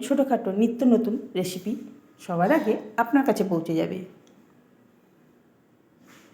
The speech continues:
তো তেল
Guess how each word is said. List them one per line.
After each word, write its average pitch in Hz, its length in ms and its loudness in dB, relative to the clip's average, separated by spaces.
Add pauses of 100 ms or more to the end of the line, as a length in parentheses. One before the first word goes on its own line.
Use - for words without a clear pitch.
(2250)
তো 294 40 6 (120)
তেল 247 140 8